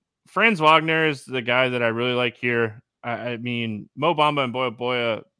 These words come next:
fantastic if Wendell Carter Junior doesn't play. Large field tournaments, I think R J Hampton is somewhat interesting. He has the potential to have really good usage on that second unit with Terrence Ross. Um,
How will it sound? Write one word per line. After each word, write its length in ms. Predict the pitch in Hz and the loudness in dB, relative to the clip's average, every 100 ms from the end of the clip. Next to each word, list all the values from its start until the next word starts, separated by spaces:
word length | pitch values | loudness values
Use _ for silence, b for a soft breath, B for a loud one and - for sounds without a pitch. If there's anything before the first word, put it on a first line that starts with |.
| _ _ | _ _
fantastic 680 | - 139 117 123 113 - 107 | -6 -6 -2 -2 -2 -6 -12
if 100 | 104 | -10
Wendell 220 | 117 113 | -8 -8
Carter 240 | 120 113 104 | -4 -4 -4
Junior 260 | 113 113 | -6 -6
doesn't 300 | 107 104 95 | -6 -8 -10
play. 320 | 123 120 113 - _ _ _ - | -4 -2 -2 -6 _ _ _ 2
Large 220 | 185 208 | 2 2
field 180 | 254 190 | -6 -2
tournaments, 580 | 185 208 220 143 - - _ _ | -2 -2 -4 -6 -18 -20 _ _
I 60 | 131 | -10
think 180 | 180 151 | -8 -2
R 140 | 156 | -2
J 160 | 160 135 | -2 -6
Hampton 400 | 127 135 160 156 | -4 -6 -6 -8
is 140 | 147 | -6
somewhat 320 | 160 156 156 | -6 -6 -6
interesting. 560 | 147 147 151 - 160 151 - _ _ _ _ _ | -6 -10 -14 -8 -6 -6 -12 _ _ _ _ _
He 240 | 151 156 | -8 -4
has 420 | 123 147 170 147 | 0 0 0 -6
the 420 | 156 156 147 131 107 | -2 0 2 0 -4
potential 580 | - 117 - 143 - 170 | -14 -14 -10 -8 -6 -8
to 140 | 151 147 | -6 -2
have 320 | 143 147 131 | 2 2 0
really 280 | 117 131 143 | -6 -6 -4
good 160 | 139 120 | -6 -4
usage 440 | 123 131 143 127 | -4 -4 -8 -4
on 100 | 131 | -4
that 160 | 127 - | -4 -4
second 340 | 127 123 117 | -6 -4 -4
unit 320 | 123 135 135 | -4 -4 -4
with 140 | 123 - | -8 -8
Terrence 400 | 127 127 110 110 | -6 -6 -6 0
Ross. 500 | 110 123 - - - | 2 2 -2 -14 -14
Um, 420 | 113 107 104 101 | -6 -4 -6 -8